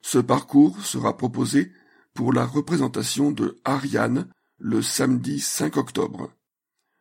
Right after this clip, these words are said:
Rencontre avec l'équipe artistique à dix-sept heures quarante-cinq. Spectacle à dix-neuf heures.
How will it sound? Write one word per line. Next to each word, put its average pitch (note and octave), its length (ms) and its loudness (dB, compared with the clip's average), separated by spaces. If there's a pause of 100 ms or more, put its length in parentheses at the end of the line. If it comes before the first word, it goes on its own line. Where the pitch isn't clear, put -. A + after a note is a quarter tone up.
(100)
Rencontre C3 720 -2
avec G#2+ 420 -4
l'équipe B2 420 -2
artistique D3+ 560 -6 (340)
à A2+ 160 -2
dix-sept - 480 -2
heures A#2 160 -2
quarante-cinq. - 720 -6 (880)
Spectacle B2+ 920 -2
à C3 160 -6
dix-neuf C3+ 440 -2
heures. - 320 -8